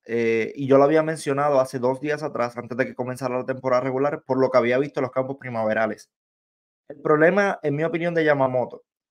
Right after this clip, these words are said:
y me estoy refiriendo ya que tuvo una salida desastrosa, en la primera entrada permitió cinco carreras y, y básicamente en la segunda entrada fue, fue sacado del partido,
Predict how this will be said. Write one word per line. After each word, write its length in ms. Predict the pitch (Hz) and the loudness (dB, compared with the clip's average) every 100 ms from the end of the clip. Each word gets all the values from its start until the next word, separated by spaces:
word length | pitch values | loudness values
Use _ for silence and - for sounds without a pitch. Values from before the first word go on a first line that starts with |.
| _ | _
y 180 | 120 120 | -6 -4
me 140 | 120 | -4
estoy 160 | 117 135 | 0 0
refiriendo 440 | 151 151 160 160 | 0 0 0 0
ya 160 | 135 123 | 0 0
que 80 | |
tuvo 180 | 135 139 | -2 -2
una 140 | 139 139 | -2 -4
salida 300 | 131 131 127 | -2 2 2
desastrosa, 840 | 127 117 _ 139 147 151 165 165 | 0 -10 _ -2 -2 -2 -6 -8
en 100 | 113 | -4
la 100 | 113 | -4
primera 240 | 110 113 | -4 -6
entrada 280 | 127 131 131 | -4 2 2
permitió 340 | 131 120 110 117 | 2 -6 -8 -10
cinco 420 | - 143 147 123 | -8 -8 -8 -4
carreras 500 | 123 135 147 151 - _ _ _ - | 0 0 0 -2 -10 _ _ _ -10
y, 480 | 127 117 110 107 - | -6 -4 -6 -10 -10
y 240 | 113 - _ | -12 -12 _
básicamente 480 | 113 110 127 135 135 | -8 -6 -6 -4 -4
en 60 | |
la 80 | 113 | -4
segunda 260 | 107 117 123 | -6 -8 -4
entrada 220 | 120 120 | -2 -2
fue, 360 | 117 117 107 - | 0 0 -2 -6
fue 160 | 107 - _ _ _ | -10 -10 _ _ _
sacado 380 | 117 117 123 123 | -16 -2 2 2
del 120 | 113 | 0
partido, 460 | 110 107 143 127 | -6 -4 -4 -4